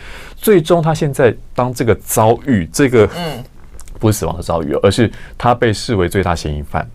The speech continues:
Speaker 2: 嗯。
Speaker 1: 他想要帮助更多人的心愿，而可能因为这件事情被中断的时候，他努力的想要去让自己摆脱嫌疑，找到真凶。可他找真凶的时候，也不是一个你就是凶手的那种情况。
Speaker 2: 嗯，嗯。
Speaker 1: 对，所以刚刚提到的像，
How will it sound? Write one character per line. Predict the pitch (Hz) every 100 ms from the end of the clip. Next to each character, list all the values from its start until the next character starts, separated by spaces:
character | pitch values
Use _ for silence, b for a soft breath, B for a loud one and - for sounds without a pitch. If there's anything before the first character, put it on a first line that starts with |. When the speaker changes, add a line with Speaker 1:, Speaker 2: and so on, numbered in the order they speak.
| -
Speaker 2:
嗯。 | 165 139 113 B
Speaker 1:
他 | - 190
想 | 117
要 |
帮 | 113 151
助 | 147
更 | 143 135
多 | 123
人 | 104
的 | 87
心 | 113 113
愿， | 95 -
而 | 90 90 - -
可 | - 101 85
能 | 92
因 | 139 180
为 | 165
这 | 147
件 | 135
事 | 120
情 | 98 92
被 | 101
中 | 110 113
断 | 123 107
的 | 80
时 | -
候， | 76 80 - B B
他 | - 156
努 | 143 92 85
力 | 113 113
的 | 87
想 | - 78
要 | 82
去 | 98 82
让 | 90 85
自 | 85
己 | 78
摆 | - 76
脱 | 95
嫌 | 92 87
疑， | 85 85
找 | 85
到 | 87 98
真 | 110 113
凶。 | 120 113 117 B B B
可 | 165
他 | 220
找 | 101
真 | 98 151
凶 | 170
的 | 143
时 | 139
候， |
也 | -
不 | 113
是 | 123
一 | 120
个 | 98 - - -
你 | 98
就 | 135
是 | 131
凶 | 110 107
手 | - - -
的 |
那 | 90
种 | 85
情 | 175 165
况。 | 117 - -
Speaker 2:
嗯， | 156 147
嗯。 |
Speaker 1:
对， | 87
所 | -
以 | 131
刚 | 117 107
刚 | 107 107
提 | -
到 | 87 82
的 | 76 -
像， | 92 82